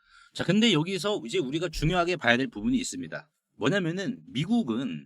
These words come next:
이제 함정 건조, 신조 건조를 이제 하려면은요, 결국에는 도코다이로는 하지 못하게 법으로 규정이 되어 있어요. 그러니까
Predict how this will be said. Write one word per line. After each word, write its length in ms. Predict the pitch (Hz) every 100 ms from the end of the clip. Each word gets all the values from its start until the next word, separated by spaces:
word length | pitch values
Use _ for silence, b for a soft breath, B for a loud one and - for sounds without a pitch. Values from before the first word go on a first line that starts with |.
| -
이제 180 | - -
함정 480 | - 254 240 254 233
건조, 440 | 131 135 120 92
신조 340 | - 233 247 240
건조를 580 | 214 180 160 139 123 95
이제 320 | 104 104 95
하려면은요, 800 | - 202 196 120 90 120 127 78 _
결국에는 460 | - 180 175 165 143
도코다이로는 720 | 139 147 208 196 156 127 131
하지 180 | 165 160
못하게 360 | 98 - 110 107
법으로 300 | 104 107 95
규정이 340 | 131 131 113
되어 160 | 82 69
있어요. 260 | - - _ _ _ _ _ _ -
그러니까 160 | 151